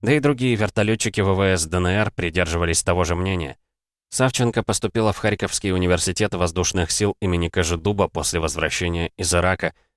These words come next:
Для этого ей пришлось получить разрешение лично от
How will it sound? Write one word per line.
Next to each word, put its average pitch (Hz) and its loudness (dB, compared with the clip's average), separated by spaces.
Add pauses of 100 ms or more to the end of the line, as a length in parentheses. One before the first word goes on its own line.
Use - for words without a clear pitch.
(180)
Для 110 0
этого 131 0
ей 120 2
пришлось 113 0
получить 98 0
разрешение 92 0
лично 107 -2
от - -6